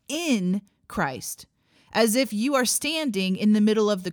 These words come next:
cross. If you are in a circle and Jesus is the circle, you are in him.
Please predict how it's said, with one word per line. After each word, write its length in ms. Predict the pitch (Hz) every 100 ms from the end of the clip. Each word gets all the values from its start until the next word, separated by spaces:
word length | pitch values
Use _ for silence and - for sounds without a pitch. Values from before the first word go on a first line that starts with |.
| -
cross. 380 | 175 139 135 -
If 200 | 180 190
you 240 | 226 294
are 180 | 262 247
in 160 | 214
a 60 | 202
circle 480 | 196 226 220 220 208
and 160 | 170
Jesus 460 | 170 180 220 214 214
is 160 | 190 170
the 100 | 165
circle, 500 | - 202 196 196 -
you 340 | 165 196 247 -
are 280 | 208 202 -
in 340 | 214 220 214 214 - _
him. 500 | - 269 202 123 87